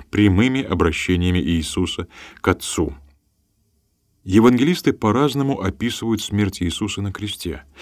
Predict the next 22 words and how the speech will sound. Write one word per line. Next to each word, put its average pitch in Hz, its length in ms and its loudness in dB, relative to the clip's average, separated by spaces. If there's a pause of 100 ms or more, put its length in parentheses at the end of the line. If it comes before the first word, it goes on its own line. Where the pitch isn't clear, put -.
(320)
однако 120 440 2
их 123 280 4
свидетельства 120 800 0
также 131 500 0
не 113 160 2
являются 82 640 0
взаимоисключающими. 104 1200 -4 (460)
Приведём 104 440 4
ещё 98 480 2
раз 104 420 -2 (140)
все - 360 2
четыре 95 520 0
свидетельства. 80 760 -6 (1700)
«Иисус 113 540 4
же, 107 180 2
опять 107 560 0
возопив 85 520 -2
громким 82 520 0
голосом, 101 580 -2 (320)
испустил 92 640 0
дух». 92 340 -2 (480)
Матфей. - 520 -6